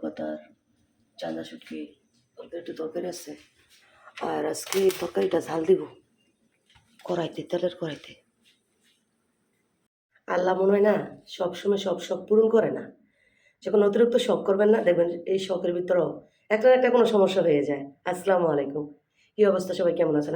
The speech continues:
আশা করছি দেশ এবং দেশের বাইরে যে যেখান থেকে আজকের এই ভিডিওটা দেখতেছেন সবাই ভালো আছেন, সুস্থ আছেন।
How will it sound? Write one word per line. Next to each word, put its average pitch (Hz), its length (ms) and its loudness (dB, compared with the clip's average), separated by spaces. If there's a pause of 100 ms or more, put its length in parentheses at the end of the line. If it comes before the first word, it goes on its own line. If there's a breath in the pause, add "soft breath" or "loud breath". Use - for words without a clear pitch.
আশা 196 180 -4
করছি 208 240 -6 (520 loud breath)
দেশ 175 220 2 (100)
এবং 202 160 2
দেশের 196 240 -4
বাইরে 165 260 0
যে 165 140 -4
যেখান 185 200 -4
থেকে 202 140 -8
আজকের 208 220 -4
এই 208 100 -2
ভিডিওটা 175 340 -4
দেখতেছেন 196 320 -10 (500 soft breath)
সবাই 202 280 0
ভালো 196 220 2
আছেন, 208 180 -2 (100)
সুস্থ - 180 -8 (100)
আছেন। 143 180 -12